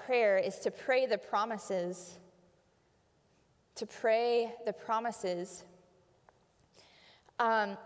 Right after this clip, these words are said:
<clears throat> I heard a story once. Uh, it's not my story. It's happened to my friend. But they got invited to this concert.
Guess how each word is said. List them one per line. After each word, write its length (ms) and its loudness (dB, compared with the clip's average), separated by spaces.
<clears throat> 500 -6
I 380 0
heard 180 0
a 40 -6
story 380 -2
once. 480 -6
Uh, 100 -2
it's 120 -6
not 160 0
my 120 -2
story. 580 -2
It's 280 -12
happened 360 -4
to 80 -16
my 120 -4
friend. 440 -2
But 180 4
they 100 2
got 140 4
invited 360 0
to 100 -8
this 160 -4
concert. 560 -4